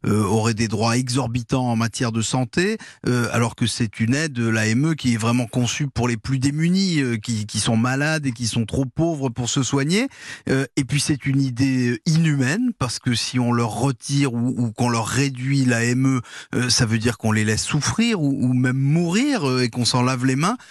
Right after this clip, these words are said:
Demandez leur avis aux médecins, ils ne seront jamais d'accord. Et puis, c'est même une idée absurde, parce qu'en France, si on soigne tous les malades, et ce n'est pas seulement pour qu'ils aillent mieux, c'est aussi pour que les maladies ne se propagent pas.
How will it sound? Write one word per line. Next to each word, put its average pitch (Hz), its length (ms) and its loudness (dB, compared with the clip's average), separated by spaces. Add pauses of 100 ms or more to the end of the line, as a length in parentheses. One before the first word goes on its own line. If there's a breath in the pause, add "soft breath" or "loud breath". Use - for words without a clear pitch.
(140 loud breath)
Demandez 175 380 2
leur 165 160 2
avis 151 220 0
aux 147 80 2
médecins, 135 500 0
ils 143 120 0
ne 127 100 0
seront 113 260 -2
jamais 135 400 0
d'accord. 117 460 -2 (320 loud breath)
Et 135 80 0
puis, 214 340 0 (300 loud breath)
c'est - 240 -2
même 165 240 2
une 151 120 2
idée 139 260 0
absurde, 160 580 -2
parce 123 180 -2
qu'en 131 160 0
France, 160 460 -2 (160)
si - 220 -2
on 147 100 2
soigne 143 360 -2
tous 131 140 0
les 120 120 2
malades, 151 460 0 (280 loud breath)
et 143 100 0
ce 131 180 0
n'est 123 120 2
pas 123 140 -4
seulement 120 340 0
pour 101 160 -4
qu'ils 107 260 -2
aillent 104 140 2
mieux, 175 320 2
c'est 127 260 -4
aussi 120 220 -2
pour 117 220 -4
que 113 80 0
les 113 100 2
maladies 139 500 0
ne 156 120 2
se - 160 -2
propagent 160 560 -2
pas. 220 240 -2